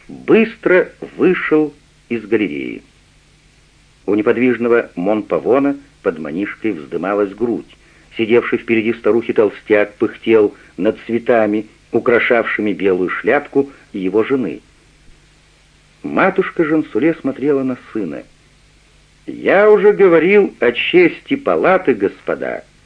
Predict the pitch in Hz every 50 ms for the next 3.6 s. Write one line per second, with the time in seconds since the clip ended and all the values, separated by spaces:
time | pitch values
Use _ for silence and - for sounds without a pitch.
0 | _ _ _ _ - 73 73 80 82 - 95 - - 95 92 - - 90 73 85
1 | 90 87 90 87 85 90 127 170 190 190 - - - - 82 82 139 185 - -
2 | - - - 107 101 98 95 - - _ _ _ - 90 90 98 98 92 - -
3 | 92 85 - - 82 - - - 71 78 76 71